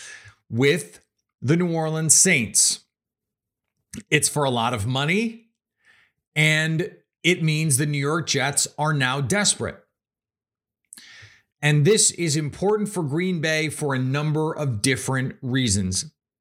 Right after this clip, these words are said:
First, it brings into focus, this is not the most important reason, but this is sort of the, this is like reverse order. It brings into focus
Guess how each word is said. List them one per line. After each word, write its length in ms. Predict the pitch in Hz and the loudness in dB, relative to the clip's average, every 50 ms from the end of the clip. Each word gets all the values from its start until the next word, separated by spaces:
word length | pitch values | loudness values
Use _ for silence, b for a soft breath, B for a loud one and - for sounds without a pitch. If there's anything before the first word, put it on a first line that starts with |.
| _ _ _ _ _ _ _ _ _ _ _ _ - | _ _ _ _ _ _ _ _ _ _ _ _ 0
First, 580 | - 180 170 135 113 104 - - - - - - _ _ _ _ _ _ _ _ _ _ _ _ _ - - | 2 2 4 2 2 0 -2 -2 -4 -6 -10 -14 _ _ _ _ _ _ _ _ _ _ _ _ _ -2 0
it 120 | 147 135 | 0 2
brings 240 | 104 160 175 170 151 | 2 2 2 2 0
into 160 | 175 180 160 | 0 0 -2
focus, 460 | 143 - - 160 147 110 107 110 101 | -2 -2 -2 -2 -2 -2 -4 -4 -4
this 160 | - 151 139 151 | -2 0 0 0
is 60 | 160 | 0
not 120 | 160 139 | 0 0
the 80 | 104 143 | -2 -2
most 180 | 131 120 - | -2 -2 -4
important 360 | 131 113 - 185 214 202 185 185 | -6 -4 -2 -2 0 0 -2 -2
reason, 320 | 190 185 160 180 180 160 | -2 -2 -2 -2 -2 -2
but 160 | 139 151 107 | -2 -2 -2
this 180 | 120 156 143 - | -2 -2 0 0
is 340 | 151 147 127 - - - _ _ _ _ _ _ _ _ _ _ _ | 0 0 0 0 -2 -2 _ _ _ _ _ _ _ _ _ _ _
sort 200 | - - 190 180 | 0 2 2 4
of 240 | 147 143 131 143 | 2 2 0 0
the, 140 | - 139 - - | -2 -4 -2 -2
this 180 | 156 151 180 156 | -2 0 2 2
is 80 | 165 139 | 2 0
like 180 | 156 131 98 | -2 -2 -2
reverse 360 | 135 131 107 135 120 101 - | -4 -2 -2 -2 -4 -4 -4
order. 260 | 120 104 - - - - _ _ _ _ B B B B B B B B B B B - | -4 -6 -6 -8 -12 -14 _ _ _ _ B B B B B B B B B B B -2
It 140 | 151 120 | 0 2
brings 200 | 104 214 220 208 | 2 2 2 2
into 180 | 214 220 196 190 | 0 -2 -2 -4
focus 840 | - - - 175 170 170 - 156 135 127 123 - - - - - | -4 -4 -2 -2 -2 -2 -2 -2 0 2 2 2 2 0 -2 -4